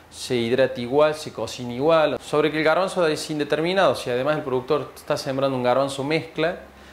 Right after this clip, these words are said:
le suma más variabilidad a un sistema de un cultivo indeterminado. Sumado a que el, el banco, digamos, de, de sanidad que tiene, nosotros vendemos semillas que,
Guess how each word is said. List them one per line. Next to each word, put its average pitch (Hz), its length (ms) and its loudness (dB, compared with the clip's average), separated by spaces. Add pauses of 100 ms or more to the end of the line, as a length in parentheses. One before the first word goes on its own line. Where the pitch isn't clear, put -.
(160)
le 127 100 2
suma 175 280 2
más 175 440 2 (300)
variabilidad 131 720 4
a 185 40 2
un 156 80 -2
sistema 139 460 -2
de 139 320 0 (200)
un 127 120 -10
cultivo 123 540 0
indeterminado. 113 800 -2 (1080)
Sumado 202 500 2
a 202 120 0
que 175 380 0
el, 123 440 0
el 131 160 0
banco, 156 400 2
digamos, 131 460 0
de, 107 460 -2
de 113 100 -6
sanidad 139 560 0
que 139 100 -6
tiene, 147 400 -2
nosotros 123 340 -6
vendemos 123 300 -4
semillas 139 500 -2
que, 110 380 -4